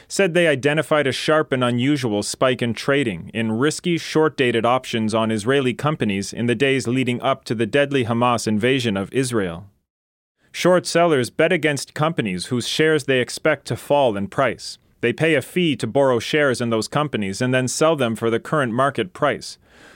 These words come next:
hoping to make a profit by buying them back for less before the shares have to be returned. The professors wrote in the paper titled Trading on Terror, "Our findings suggest that traders informed about the coming attacks profited from these tragic events."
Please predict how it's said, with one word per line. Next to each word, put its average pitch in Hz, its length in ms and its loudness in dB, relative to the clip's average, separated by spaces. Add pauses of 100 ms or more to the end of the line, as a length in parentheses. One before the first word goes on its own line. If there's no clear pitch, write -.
(100)
hoping 175 300 2
to 151 80 -2
make 139 180 0
a 120 60 0
profit 156 520 0
by 110 200 2
buying 127 360 0
them 110 200 0
back 131 300 0
for 117 180 0
less 123 340 0
before 117 460 0
the 113 100 -2
shares 120 400 0
have 131 220 -2
to 113 80 -6
be 107 120 -2
returned. 98 540 -4 (840)
The 131 80 0
professors 165 600 2
wrote 147 320 4
in 131 100 0
the 120 100 0
paper 131 400 -2
titled 113 580 -2
Trading 147 400 0
on 113 200 2
Terror, 107 500 0 (360)
"Our 139 180 2
findings 165 480 0
suggest 143 400 2
that 139 160 0
traders 175 420 2
informed 143 480 0
about 120 240 2
the 117 80 -4
coming 139 300 0
attacks 127 420 -2
profited 151 580 -2
from 120 200 -2
these 110 180 -2
tragic 131 420 -2
events." 107 540 -4